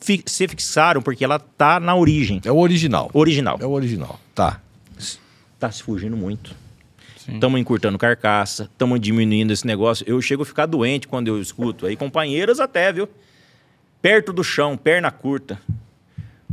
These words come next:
Speaker 1: O Nelore sempre foi uma raça de grande porte.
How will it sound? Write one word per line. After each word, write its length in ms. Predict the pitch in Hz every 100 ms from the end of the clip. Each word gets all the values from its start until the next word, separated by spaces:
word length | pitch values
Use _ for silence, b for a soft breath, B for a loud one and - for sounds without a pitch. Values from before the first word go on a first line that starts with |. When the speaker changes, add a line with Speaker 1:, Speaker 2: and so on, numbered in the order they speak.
| - -
Speaker 1:
O 40 |
Nelore 280 | 151 120 120
sempre 380 | - 151 165 -
foi 180 | 101
uma 160 | 90 87
raça 300 | 82 80 104
de 240 | 98 104
grande 320 | 113 95 87 87
porte. 480 | 113 90 - -